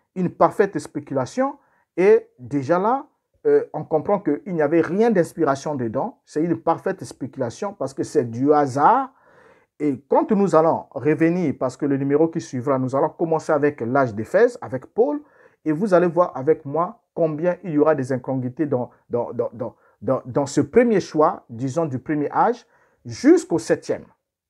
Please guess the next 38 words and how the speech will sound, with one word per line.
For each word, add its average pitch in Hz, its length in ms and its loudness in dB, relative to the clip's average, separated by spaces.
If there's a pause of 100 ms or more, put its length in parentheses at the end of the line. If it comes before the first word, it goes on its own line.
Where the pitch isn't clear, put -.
(140)
Donc - 180 -6
effectivement, 160 800 0 (240)
aucun 320 600 2
de 151 180 -4
ces 151 200 -4
sept 240 400 2
âges 190 280 -2
ne 151 160 -2
répondra 156 640 -2
au 151 100 2
plan 156 400 2 (200)
selon 160 340 -2
lequel, 170 420 -2
selon 160 260 -2
que, 135 260 -4 (220)
le 139 140 0
plan 208 180 2
que 185 100 -2
Branham 147 400 0
nous 156 160 -2
a 127 60 2
cité, 135 320 -6
que 165 80 -6
nous 135 180 -4
avons 127 140 0
lu 143 140 2
dans 131 120 -2
le 117 100 -4
premier 143 260 -4
sceau, 220 260 -2 (240)
sur 151 280 -4
comment 165 280 4
commence 147 380 -2
un 139 100 0
âge 131 160 -2
de 120 60 -6
l'Église. 104 400 -8
Donc, 143 260 2